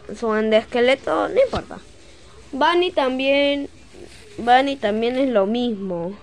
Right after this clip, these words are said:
Es de color. Es de color. Ah, bueno, ya no importa. Bueno, Bunny ya,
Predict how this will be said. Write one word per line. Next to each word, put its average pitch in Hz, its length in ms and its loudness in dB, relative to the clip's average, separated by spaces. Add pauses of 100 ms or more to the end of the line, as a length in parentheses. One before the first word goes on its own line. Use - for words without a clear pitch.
(1700)
Es 262 160 2
de 262 220 2
color. 247 600 4 (2250)
Es 202 80 -2
de 214 120 2
color. 196 460 0 (180)
Ah, 160 240 -4
bueno, 175 280 -4
ya 175 100 -4
no 202 60 -2
importa. - 360 -10 (1300)
Bueno, 285 380 4
Bunny 359 360 4
ya, 285 320 2